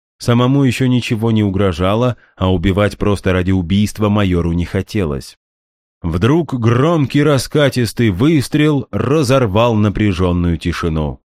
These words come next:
Медведь яростно взревел и упал. Комаров быстро оглянулся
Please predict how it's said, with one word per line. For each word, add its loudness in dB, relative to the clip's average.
Медведь 2
яростно 0
взревел 0
и 2
упал. -4
Комаров 0
быстро 0
оглянулся 0